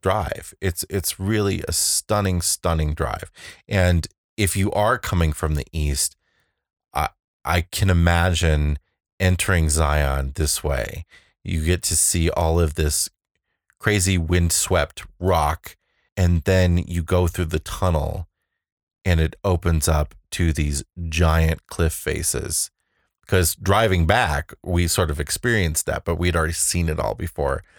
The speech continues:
I imagine seeing that for your first time would be just a, a stunning way to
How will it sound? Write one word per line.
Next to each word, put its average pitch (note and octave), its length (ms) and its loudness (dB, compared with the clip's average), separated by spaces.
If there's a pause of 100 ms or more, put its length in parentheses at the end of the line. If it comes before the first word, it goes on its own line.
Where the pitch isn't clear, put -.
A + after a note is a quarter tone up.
(560)
I F#2+ 80 2
imagine F2 400 2
seeing E2 300 2
that D#2+ 200 0
for D#2 120 0
your D2 100 -2
first - 320 -4
time D2 360 -4 (140)
would D#2+ 220 -4
be D#2 120 -2
just - 360 -4 (300)
a, D#2+ 180 0
a D#2+ 140 0
stunning E2+ 480 0
way D2+ 300 -4
to C#2+ 300 -6